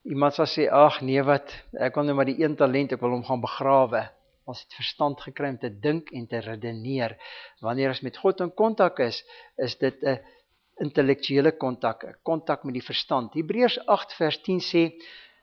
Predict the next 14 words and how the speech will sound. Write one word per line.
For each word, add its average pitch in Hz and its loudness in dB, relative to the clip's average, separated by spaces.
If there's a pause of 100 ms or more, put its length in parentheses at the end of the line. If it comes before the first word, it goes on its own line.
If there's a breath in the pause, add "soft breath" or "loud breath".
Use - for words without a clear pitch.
(340 loud breath)
"Ek 170 -2
sal 180 2
my 165 2
wette 160 2 (120)
in 170 0
hulle 135 2
verstand - 0
gee 123 -4 (320 soft breath)
en 139 -4
dit 143 -2
op - -2
hulle 131 2
hart 107 -6
skrywe. 110 -6